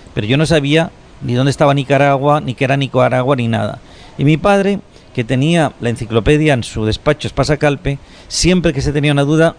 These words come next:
a la enciclopedia Espasa. Y después él reforzaba lo que la enciclopedia, en los casos que lo requería, decía. Y yo, no sé si recordarais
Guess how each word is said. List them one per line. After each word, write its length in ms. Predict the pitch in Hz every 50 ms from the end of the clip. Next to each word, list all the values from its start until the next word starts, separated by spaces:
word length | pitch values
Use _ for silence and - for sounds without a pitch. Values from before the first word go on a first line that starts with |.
| - - - -
a 100 | - 117
la 80 | 120
enciclopedia 560 | 117 107 - 113 107 113 117 101 135 123 120 110
Espasa. 460 | - - - 92 92 - - - - - - - - - - - -
Y 100 | - 135
después 380 | 131 - - - 202 208 -
él 200 | 202 196 190 196
reforzaba 880 | - 127 147 143 - - 143 127 120 - - 156 151 147 143 160 185 220 - - - - - -
lo 200 | - 123 127 117
que 100 | - 117
la 80 | 113 117
enciclopedia, 840 | 107 - 107 101 110 120 107 - 143 147 143 139 143 160 185 - -
en 200 | - 98 98 98
los 140 | 95 - -
casos 300 | - 123 110 117 117 -
que 100 | - 135
lo 100 | 135 131
requería, 480 | 143 143 143 147 147 143 151 165 170 - - - - - -
decía. 420 | 120 120 113 - 127 113 107 107 -
Y 140 | - - 135
yo, 140 | 156 185 190
no 180 | - 156 160 156
sé 120 | 170 185
si 100 | 160 185
recordarais 640 | 165 170 147 160 160 160 160 160 160 160 165 165